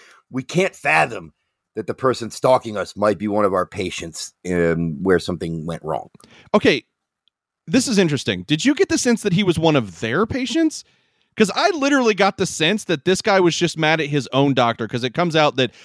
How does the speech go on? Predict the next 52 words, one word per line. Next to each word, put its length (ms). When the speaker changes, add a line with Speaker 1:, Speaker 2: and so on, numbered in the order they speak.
Speaker 2:
based 220
on 80
the 80
records 300
they're 100
looking 340
at, 220
the 140
doctors 460
had 160
fucked 360
up 240
treating 340
his 160
injury 360
and 80
he 60
got 100
a 60
medical 340
discharge. 800
And 180
that 180
was, 160
like, 220
what 160
he 100
was 200
angry 260
about. 340
So 140
he 100
was 140
specifically 720
killing 320
them 140
because 300
they 80
were 120
Speaker 1:
Oh, 160
is 100
Speaker 2:
doctors. 160
Speaker 1:
that 320
what 220
medical 400
discharge 680
means? 600
Speaker 2:
Well, 100
I 120
mean, 280
I 60
mean, 220